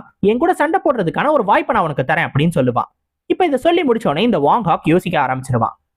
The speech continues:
நான் இதை ஏன் ஆரம்பத்திலே யோசிக்காம போனேன்? இவன், இந்த குண்டு பையன் இப்ப வீட்டுக்குள்ள வந்ததுல இருந்து இன்னும் ஒரு சவுண்ட் கூட போடல. அதாவது கால் எடுத்து இவங்க வச்சு நடக்கிறாங்க அப்படின்னா ஃபுட் ஸ்டெப்ஸோட சவுண்ட் கேட்கும்ல, அந்த சவுண்டை நம்ம கோசு கொடுக்கவே இல்ல.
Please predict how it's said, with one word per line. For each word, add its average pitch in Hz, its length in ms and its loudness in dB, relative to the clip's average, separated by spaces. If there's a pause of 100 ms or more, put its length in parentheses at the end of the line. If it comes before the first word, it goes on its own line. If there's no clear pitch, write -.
(240)
நான் 277 120 0
இதை 254 180 2
ஏன் 339 160 2
ஆரம்பத்திலே 311 520 0
யோசிக்காம 196 560 0
போனேன்? 139 260 -2 (440)
இவன், 160 280 0 (300)
இந்த 220 180 2
குண்டு 294 280 -2
பையன் 135 340 -2 (200)
இப்ப 285 300 0
வீட்டுக்குள்ள 294 440 0
வந்ததுல 226 400 0
இருந்து 143 260 2 (260)
இன்னும் 294 300 2
ஒரு 247 160 2
சவுண்ட் 254 260 0
கூட 220 120 0
போடல. 139 360 0
அதாவது 180 400 0 (100)
கால் 220 260 0
எடுத்து 302 220 -2
இவங்க 320 160 4
வச்சு 233 200 0
நடக்கிறாங்க 269 460 0
அப்படின்னா 202 420 0
ஃபுட் 349 260 0
ஸ்டெப்ஸோட 240 280 0
சவுண்ட் 240 300 0
கேட்கும்ல, 143 360 2 (280)
அந்த 226 260 0 (100)
சவுண்டை 196 340 2
நம்ம 220 240 -2
கோசு 208 240 0
கொடுக்கவே 196 400 0
இல்ல. 127 140 0